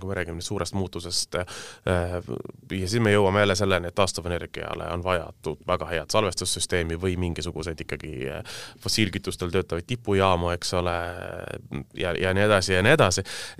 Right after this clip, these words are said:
Et, et kogu selle turu ümber, äh, muutmine või, noh, võib-olla on see, et kuna, kuna hinnad on, eks ole, viis korda kallimad, et, et seetõttu soovitakse ja nagu helgemad pead liiguvad sinna ette, sinna, sinnapoole, eks ole, et noh,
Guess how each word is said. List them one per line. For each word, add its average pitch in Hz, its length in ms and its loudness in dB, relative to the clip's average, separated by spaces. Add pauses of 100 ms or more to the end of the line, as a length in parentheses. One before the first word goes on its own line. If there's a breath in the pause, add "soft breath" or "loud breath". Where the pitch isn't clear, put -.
(100)
Et, - 160 -2
et - 180 4
kogu 143 300 6
selle 95 160 4
turu 139 320 4
ümber, 92 480 4
äh, 90 420 -2 (140)
muutmine 117 400 0
või, 139 100 6 (300)
noh, 113 160 -4
võib-olla 185 420 8
on 185 80 8
see, 139 80 10
et - 80 -4
kuna, 120 160 6
kuna 120 220 4
hinnad 170 280 4 (120)
on, 101 80 0
eks 107 220 -4
ole, 117 80 0
viis 196 180 2
korda 107 240 -2
kallimad, - 540 2 (480 loud breath)
et, 104 240 2
et - 160 0
seetõttu 117 460 4 (1080)
soovitakse 107 720 6
ja 101 80 10
nagu 101 120 4
helgemad 113 460 4
pead 101 260 6
liiguvad 104 320 2
sinna 120 220 4
ette, - 260 -2
sinna, 113 300 2
sinnapoole, 113 580 4
eks - 160 -6
ole, 87 160 -6
et - 120 -6
noh, - 80 -6